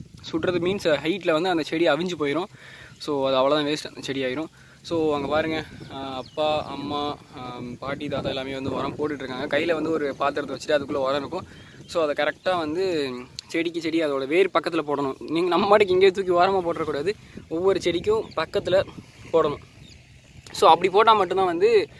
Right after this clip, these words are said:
அதை எடுத்துக்கும், அந்த சோளம் வந்து அந்த சத்தை எடுத்துக்கும். இல்ல அப்படின்னா வேற ஏதாவது, ஆம், பக்கத்துல இருக்க பில்லோ அந்த மாதிரி தான் எல்லாம் எடுத்துக்கும். So சோளத்துக்கு வந்து போகாது. ஆ, இதுதான் நான் இன்னைக்கு உங்ககிட்ட காட்டணும்னு நினைச்ச வீடியோ.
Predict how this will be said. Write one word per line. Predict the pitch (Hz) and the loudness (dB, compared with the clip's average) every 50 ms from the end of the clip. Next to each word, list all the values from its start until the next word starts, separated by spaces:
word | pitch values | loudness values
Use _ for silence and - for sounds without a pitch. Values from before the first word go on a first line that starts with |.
| - - - - - | -20 -20 -20 -20 -6
அதை | - 160 170 175 185 | 0 2 6 8 8
எடுத்துக்கும், | 190 190 190 208 196 175 165 - - - - - - - | 8 8 6 4 2 2 0 -4 -8 -16 -20 -20 -4 0
அந்த | - 160 160 165 156 151 151 143 | 2 2 4 4 4 4 4 2
சோளம் | - 196 202 220 214 202 | 2 4 4 6 6 6
வந்து | 180 180 196 208 | 4 2 0 0
அந்த | 190 180 170 160 151 147 147 147 143 139 135 143 - - - - - - | 0 0 0 -2 -2 -2 -2 -2 -2 -4 -6 -10 -14 -18 -20 -20 -20 -6
சத்தை | - 180 170 - 208 202 | -4 -2 0 2 2 2
எடுத்துக்கும். | 185 180 - 170 151 165 | 2 2 0 -2 -2 -2
இல்ல | 160 175 196 208 220 202 185 | -2 -2 2 6 6 6 6
அப்படின்னா | 175 165 170 196 196 | 6 2 0 -2 -2
வேற | 170 170 165 175 190 185 | 0 0 0 2 2 2
ஏதாவது, | 180 175 180 185 190 185 185 165 131 127 | 2 2 2 2 2 0 0 -2 -4 -6
ஆம், | 160 156 156 151 151 151 151 151 147 147 143 143 139 131 131 - - - - - - - - - - - - - - - - | -6 -6 -4 -4 -4 -4 -6 -6 -8 -8 -8 -10 -12 -14 -18 -20 -20 -20 -20 -20 -20 -20 -20 -20 -20 -20 -20 -20 -20 0 0
பக்கத்துல | 180 180 208 208 202 196 | 2 4 4 4 4 2
இருக்க | 175 165 175 160 | 2 0 -2 -4
பில்லோ | - 190 190 190 185 185 | -4 -4 0 2 4 4
அந்த | 175 165 170 175 | 4 4 2 2
மாதிரி | 180 175 170 175 | 2 2 2 4
தான் | 180 | 2
எல்லாம் | 175 165 170 165 | 2 4 2 2
எடுத்துக்கும். | 160 156 156 160 139 170 180 | 0 -2 -4 -6 -4 -4 -4
So | 175 - 170 151 143 139 139 135 131 - - | -4 -4 -2 -2 -2 -2 -2 -2 -4 0 2
சோளத்துக்கு | 165 180 190 185 180 160 160 | 4 4 4 4 2 0 0
வந்து | 160 170 156 | 0 0 0
போகாது. | 156 156 151 151 147 147 143 151 165 160 - - - - - 135 | 0 2 2 4 2 2 2 0 -2 -4 -6 -8 -12 -12 -10 -8
ஆ, | 135 135 139 139 | -6 -4 -4 -4
இதுதான் | 139 143 156 175 185 196 | -4 -4 0 2 4 4
நான் | 196 190 | 4 4
இன்னைக்கு | 180 170 165 156 160 | 4 4 2 0 0
உங்ககிட்ட | 151 147 147 151 156 165 165 160 151 147 | -2 -2 -4 -2 0 2 4 4 4 2
காட்டணும்னு | 143 147 151 151 156 156 160 156 147 | 2 0 0 0 0 0 0 0 0
நினைச்ச | 147 147 - 143 | -2 -2 -4 -4
வீடியோ. | 135 147 160 170 160 160 175 - | -2 -2 0 0 0 0 0 -2